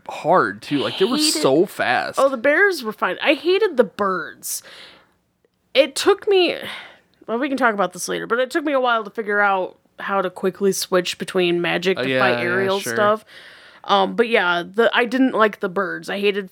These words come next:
Speaker 2: I, they were satisfying to shoot out of the air, don't get me wrong,
Speaker 1: Once, once
Speaker 2: but
Speaker 1: you figured it out,
Speaker 2: Yeah.
Speaker 1: it's super
Speaker 2: <laughs>
Speaker 1: easy, but, like, yeah, the birds can be annoying.
Speaker 2: The items, um, I, there's a lot of items
Speaker 1: Mm-hmm.
Speaker 2: and a lot of crafting items, but when you see them individually,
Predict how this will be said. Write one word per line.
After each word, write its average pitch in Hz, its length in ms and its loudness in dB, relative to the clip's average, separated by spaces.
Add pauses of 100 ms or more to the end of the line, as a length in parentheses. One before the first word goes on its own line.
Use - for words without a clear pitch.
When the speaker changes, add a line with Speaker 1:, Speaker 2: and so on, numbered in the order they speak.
Speaker 2:
I, 247 140 2
they 269 160 0
were 294 80 4
satisfying 339 640 2
to 220 40 -8
shoot 247 220 -2
out 240 160 4
of 214 80 -2
the 196 160 2
air, 202 140 2
don't 202 160 4
get - 20 0
me 185 80 0
wrong, 185 220 2
Speaker 1:
Once, 175 140 -4
once 226 200 2
Speaker 2:
but 269 60 -2
Speaker 1:
you 277 80 2
figured 190 320 -4
it 139 80 -2
out, 135 240 4
Speaker 2:
Yeah. 220 240 4
Speaker 1:
it's - 100 0
super 156 320 0
Speaker 2:
<laughs> - 0 -
Speaker 1:
easy, 143 400 0
but, 143 200 -2
like, 123 300 -2
yeah, 131 220 0
the 127 100 -8
birds 151 320 -2
can 127 220 -8
be 123 100 -4
annoying. 113 460 -6 (100)
Speaker 2:
The 269 300 0 (100)
items, 349 880 0 (600)
um, 240 380 2 (500)
I, 254 240 2 (220)
there's 214 320 -2
a 214 80 4
lot 220 340 4
of 196 100 2
items 147 480 0
Speaker 1:
Mm-hmm. 147 260 0
Speaker 2:
and 139 80 -4
a 202 120 4
lot 220 220 6
of 240 60 -8
crafting 196 380 -2
items, 147 220 -16
but 190 140 -6
when 233 120 0
you 214 80 -4
see - 260 -4
them 339 180 2
individually, 233 800 -2